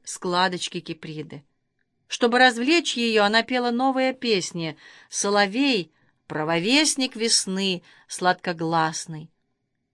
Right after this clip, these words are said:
А когда Гангила уставала от песен, она рассказывала ей истории о Сиракузах и о своих путешествиях.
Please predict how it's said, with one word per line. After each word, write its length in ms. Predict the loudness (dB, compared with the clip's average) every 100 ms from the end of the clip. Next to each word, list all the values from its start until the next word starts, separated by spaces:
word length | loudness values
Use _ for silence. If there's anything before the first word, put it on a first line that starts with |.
| _
А 160 | 6 8
когда 320 | 6 6 6
Гангила 460 | 6 2 2 2 2
уставала 640 | 2 4 6 4 6 4
от 140 | 4
песен, 420 | 0 -2 -2 -6 -10 -16 -2
она 220 | 4 6
рассказывала 580 | 6 6 4 4 2 -4
ей 340 | 0 -2 -2
истории 420 | -6 -2 0 2
о 80 | 2
Сиракузах 800 | 0 -2 -4 -4 -6 -4 -4 -4
и 40 |
о 60 | -6
своих 300 | -4 -6 -6
путешествиях. 880 | -12 -8 -6 -2 -2 -4 -10 -12